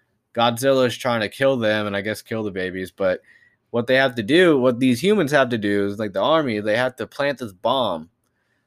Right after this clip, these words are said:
or, and, like, put it on a boat and, like, drive the boat away so, like, it diverts the Mutos out to the ocean. So where the bomb explodes, it won't, like, affect the city of San Francisco,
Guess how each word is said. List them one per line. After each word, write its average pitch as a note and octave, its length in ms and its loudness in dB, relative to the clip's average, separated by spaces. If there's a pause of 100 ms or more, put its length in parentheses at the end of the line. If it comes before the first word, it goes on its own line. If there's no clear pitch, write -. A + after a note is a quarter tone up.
(300)
or, G2 600 0 (100)
and, A2+ 260 -4
like, G#2 260 -2
put C#3+ 120 -4
it D3+ 80 2
on C3+ 100 0
a G2+ 60 -2
boat A#2 380 2 (240)
and, G#2 140 -8
like, F#2 200 -4
drive B2 260 2
the B2 60 -4
boat A#2+ 220 2
away A2 460 2
so, - 200 -8
like, G#2 320 0
it G#2 140 -8
diverts G#2 440 -2
the D2 60 -14
Mutos G#2 580 -2
out G#2+ 220 0
to G#2+ 100 -16
the F#2+ 160 -2
ocean. G2+ 440 -4 (580)
So B2+ 220 0
where A#2 400 4
the G2 160 -4
bomb C3 380 2
explodes, B2 540 2
it A2+ 100 -2
won't, A#2+ 340 0
like, A2 180 0
affect A#2 380 0
the F2 80 -8
city C3 480 -4
of G2 120 -6
San B2 180 0
Francisco, D3 640 0